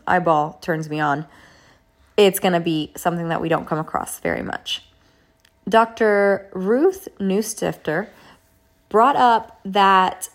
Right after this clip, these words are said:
the ability to sense sensation and temperature inside of the eyeball is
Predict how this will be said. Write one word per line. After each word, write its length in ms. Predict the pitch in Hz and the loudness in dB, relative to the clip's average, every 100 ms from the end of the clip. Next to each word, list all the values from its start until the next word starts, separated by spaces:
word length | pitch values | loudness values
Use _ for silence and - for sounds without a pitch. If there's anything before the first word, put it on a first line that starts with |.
| _ | _
the 220 | 202 214 | -6 0
ability 760 | 214 180 202 240 302 269 220 202 | 0 2 2 4 2 -2 -4 -6
to 440 | - - 180 180 | -6 -2 0 0
sense 340 | 185 - 214 214 | -2 -2 -2 -4
sensation 520 | 208 196 190 190 185 | -6 -4 -4 -4 -8
and 100 | 185 | -6
temperature 420 | 208 202 196 180 | -6 -6 -4 -6
inside 440 | - 185 185 180 175 | -4 -6 -2 -2 -2
of 100 | 170 | -2
the 140 | 180 | 0
eyeball 380 | 226 208 180 - | 0 2 -2 -2
is 140 | 196 | -10